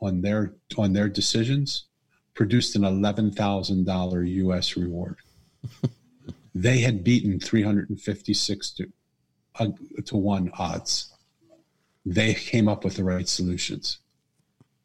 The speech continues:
So they thought, "Okay, that's interesting. Surely people on their own cards, these guys must be really knowledgeable."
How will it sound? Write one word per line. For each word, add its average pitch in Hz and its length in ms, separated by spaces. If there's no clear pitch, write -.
So - 160
they 110 120
thought, 110 220
"Okay, 123 260
that's 110 240
interesting. 101 480
Surely 107 480
people 101 380
on 92 100
their 98 140
own 135 140
cards, 92 420
these 110 180
guys 104 300
must 92 180
be 95 80
really 95 260
knowledgeable." 101 600